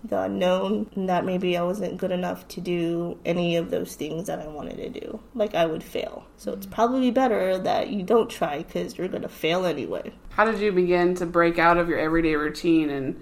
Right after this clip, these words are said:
Speaker 2: working and going home and working and going home? Like, what, what was a driving force within you to kind of break out of
Speaker 1: Of that?
Speaker 2: Yeah.
Speaker 1: It wasn't anything that I did. It was,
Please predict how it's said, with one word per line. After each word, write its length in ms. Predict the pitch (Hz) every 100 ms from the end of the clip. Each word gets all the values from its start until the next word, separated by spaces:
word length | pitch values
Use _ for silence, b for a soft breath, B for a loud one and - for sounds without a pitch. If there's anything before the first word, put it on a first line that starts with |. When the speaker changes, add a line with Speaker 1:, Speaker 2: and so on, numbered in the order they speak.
| B
Speaker 2:
working 420 | 156 185 180 160
and 120 | 151
going 260 | 147 147 151
home 280 | 175 156 143
and 140 | 127
working 300 | 127 165 107 107
and 100 | 127
going 260 | 120 120
home? 480 | 165 160 - 170 180 -
Like, 140 | 170
what, 540 | 170 165 175 160 - - -
what 260 | 170 185 170
was 160 | 185
a 80 | 170
driving 360 | 175 175 165 170
force 280 | 170 160
within 300 | 175 165 165
you 120 | 160 160
to 100 | 160
kind 180 | 165 160
of 100 | 160
break 240 | 143 156
out 220 | 156 156
of 380 | 185 185 - - -
Speaker 1:
Of 240 | 196 202
that? 440 | 208 202 214 226 - - -
Speaker 2:
Yeah. 100 | - 214 - -
Speaker 1:
It 80 | 220
wasn't 300 | 240 302 277
anything 400 | 226 240 240 220
that 140 | 190 180
I 180 | 175 170
did. 400 | 226 208 190 190
It 160 | 196 -
was, 440 | 202 196 196 -